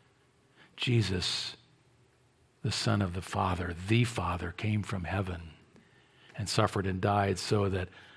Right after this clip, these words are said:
a human son of a father could live and go free. John twenty thirty-one, "Oh, that you may believe that Jesus is the Christ, the Son of God, and that believing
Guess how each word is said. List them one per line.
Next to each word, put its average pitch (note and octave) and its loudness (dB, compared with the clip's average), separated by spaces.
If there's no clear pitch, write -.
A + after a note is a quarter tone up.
a G2 0
human A#2+ 6
son G#2 2
of G2 0
a F#2+ -2
father F#2 -2
could F#2+ -6
live F#2+ -2
and F#2+ -4
go F#2 -4
free. F#2 -8
John A2 2
twenty A#2+ 4
thirty-one, A#2 8
"Oh, A#2+ 10
that A#2 6
you C3+ 6
may B2 8
believe A#2+ 8
that A2 6
Jesus B2+ 2
is A2+ 2
the G#2+ -2
Christ, C3 2
the G2 -2
Son B2 0
of A2+ 0
God, A#2+ 4
and G2+ 0
that G2 -2
believing B2 2